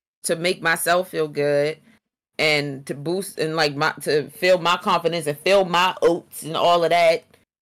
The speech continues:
And I get labeled as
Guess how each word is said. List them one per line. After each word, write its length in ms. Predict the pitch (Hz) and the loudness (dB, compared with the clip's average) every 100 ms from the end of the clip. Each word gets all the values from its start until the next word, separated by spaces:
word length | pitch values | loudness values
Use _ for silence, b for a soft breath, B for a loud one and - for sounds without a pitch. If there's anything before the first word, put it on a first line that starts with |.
| _ _ _ _ - | _ _ _ _ -2
And 180 | 156 160 | 0 2
I 140 | 139 175 | 0 0
get 400 | 175 175 - _ _ _ _ _ _ _ _ _ _ _ | 2 4 2 _ _ _ _ _ _ _ _ _ _ _
labeled 460 | 147 160 175 165 156 | 0 2 2 2 4
as 680 | 160 160 156 147 - - | 4 4 2 -2 -8 -14